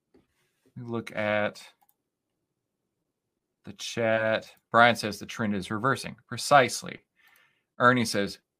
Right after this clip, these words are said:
"Too much red on my screen." Absolutely. Donna says, "It's going in the wrong direction." Yes, all of that's true. Brian says, "I like your analysis, Ernie." Yeah, for sure.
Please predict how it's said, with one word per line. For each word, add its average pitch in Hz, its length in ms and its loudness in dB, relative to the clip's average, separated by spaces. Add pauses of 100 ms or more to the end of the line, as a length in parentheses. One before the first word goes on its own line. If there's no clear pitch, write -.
(140)
"Too 151 160 2
much 190 220 4
red 160 220 8
on 117 80 6
my 104 120 6
screen." 92 480 -4 (180)
Absolutely. 110 760 2 (800)
Donna 135 240 6
says, 113 360 0
"It's 113 140 -8
going 131 240 6
in 127 60 0
the 120 80 0
wrong 113 260 4
direction." 110 600 -2
Yes, 113 440 0 (120)
all 156 220 10
of 131 100 0
that's 113 220 4
true. - 420 -12 (1900)
Brian 127 300 6
says, 110 540 -2 (640)
"I 117 120 -4
like 107 220 0
your 127 80 -2
analysis, 104 440 0
Ernie." 87 280 -8
Yeah, 139 320 -2
for - 160 -12
sure. - 320 -10